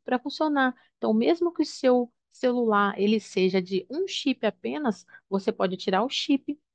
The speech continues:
coloca o chip do WhatsApp Business que você vai cadastrar, ativa ele, vai chegar um S M S, ativou o WhatsApp funcionando direitinho, você pode tirar aquele chip e voltar pro seu chip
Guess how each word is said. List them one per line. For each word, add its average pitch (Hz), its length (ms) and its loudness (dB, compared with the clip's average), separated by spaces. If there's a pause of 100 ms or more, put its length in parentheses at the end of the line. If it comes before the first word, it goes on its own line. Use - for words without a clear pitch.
(200)
coloca 202 400 2
o - 20 -4
chip - 300 -4
do 220 140 -2
WhatsApp 214 560 -2
Business 196 420 -2
que - 80 -14
você 185 240 -2
vai 175 140 0
cadastrar, 233 580 -2 (380)
ativa 311 580 2
ele, 269 220 4
vai 220 160 2
chegar 190 240 -4
um 185 100 -2
S 185 220 -4
M 302 120 -4
S, 269 380 -2
ativou 269 460 -2
o 349 60 2
WhatsApp 254 540 -2
funcionando 240 520 -2
direitinho, 214 600 -2 (380)
você 226 180 -2
pode 196 240 -2
tirar 208 180 2
aquele 240 240 -2
chip - 280 -6
e - 20 -2
voltar 254 380 -2
pro - 160 -10
seu 254 220 -4
chip - 240 -6